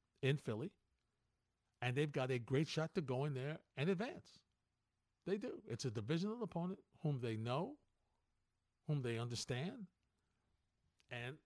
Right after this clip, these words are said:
while Philly understands them too, listen, you are, you're, you're a team that's playing this week. All right? You're the team that's coming off playing. Obviously, Philadelphia enjoyed the rest. It's another week for them to get their quarterback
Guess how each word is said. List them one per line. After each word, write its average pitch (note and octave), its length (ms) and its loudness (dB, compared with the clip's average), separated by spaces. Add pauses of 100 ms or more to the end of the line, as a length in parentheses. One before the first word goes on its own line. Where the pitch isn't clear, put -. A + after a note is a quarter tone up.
(220)
while A2 180 -4
Philly C3 300 0
understands B2+ 540 -4
them B2+ 180 -4
too, G3 320 -6 (720)
listen, D3+ 360 -6
you E3 320 -2
are, D#3 260 -2 (460)
you're, F#3 440 -2
you're F3 300 4
a G3 60 4
team F#3+ 260 2
that's D#3+ 180 0
playing D#3+ 340 2
this C#3 180 -4
week. G2 180 -8 (1300)
All A2+ 80 -6
right? C3+ 260 -2
You're D3 200 0
the F#3 80 0
team F3 200 0
that's D3+ 160 0
coming D#3+ 300 2
off C3+ 180 0
playing. G#2 340 -4 (720)
Obviously, F3+ 760 6
Philadelphia D3+ 760 4 (100)
enjoyed B2+ 380 4
the G#3+ 60 2
rest. F#3 360 0 (100)
It's C#3 160 0
another C#3 380 4
week F3+ 260 4
for D#3+ 120 -2
them D#3 160 2
to D3 100 -4
get C#3+ 180 0
their B2 120 0
quarterback D#3 440 0